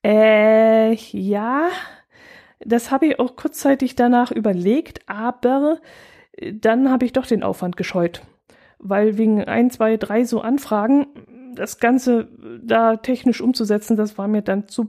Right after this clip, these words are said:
blöd. Und ich habe auch Anfragen bekommen, ob ich meinen Autocook vielleicht gebraucht verkaufen würde. Man würde dann auch das Porto von Deutschland nach Frankreich übernehmen. Also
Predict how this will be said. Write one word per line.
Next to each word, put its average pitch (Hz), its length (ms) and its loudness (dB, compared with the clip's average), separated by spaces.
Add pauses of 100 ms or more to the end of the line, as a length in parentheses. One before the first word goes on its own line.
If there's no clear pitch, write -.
blöd. 214 460 2 (840)
Und 311 300 2
ich - 220 -4
habe 277 200 0
auch 247 160 -4
Anfragen 262 440 0
bekommen, 285 500 0 (220)
ob 240 280 -2
ich 269 280 -6
meinen 226 360 4
Autocook 269 640 -4
vielleicht 214 420 -4
gebraucht 214 500 -4
verkaufen 233 600 -2
würde. 196 280 4
Man 185 220 -2
würde 220 200 2
dann 226 160 0
auch 220 120 -4
das - 160 -6
Porto 233 260 -2
von 214 200 -2
Deutschland 208 420 -4
nach 220 100 -2
Frankreich 208 640 -2 (160)
übernehmen. 185 560 2 (540)
Also 202 240 2